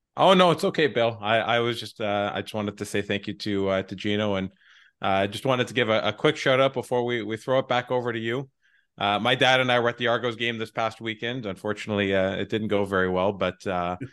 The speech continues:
<laughs> one of our friends who, uh, who sits in our section, uh, my dad's a season ticket holder and, uh, has been for twenty odd years now, almost thirty years. And so, uh, Tristan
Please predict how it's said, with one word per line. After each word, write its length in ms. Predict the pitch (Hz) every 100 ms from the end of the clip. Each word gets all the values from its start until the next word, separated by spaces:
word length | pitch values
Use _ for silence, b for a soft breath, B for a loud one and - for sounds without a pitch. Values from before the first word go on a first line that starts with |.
| -
<laughs> 240 | - 110
one 240 | - 120 135
of 140 | 127
our 140 | 131 120
friends 520 | - 135 135 135 135
who, 300 | 127 113 110
uh, 240 | 104 104
who 100 | 104
sits 300 | 113 127 -
in 60 | 120
our 100 | 113
section, 500 | - 113 - 120 104
uh, 100 | 95
my 140 | 95
dad's 300 | 95 101 101
a 40 | 95
season 280 | 113 101
ticket 260 | 92 98 101
holder 360 | 101 104 107 98
and, 200 | 90 - b b b b -
uh, 240 | 90 87
has 240 | 87 117 113
been 180 | 110 101
for 320 | - 98 98
twenty 340 | - 123 120
odd 280 | 107 101 98
years 280 | 104 110 104
now, 180 | 110 107
almost 320 | 107 104 -
thirty 220 | 110 101
years. 300 | 95 101 107
And 100 | 98
so, 340 | - 104 98
uh, 120 | 98 101
Tristan 640 | - 156 135 147 151 170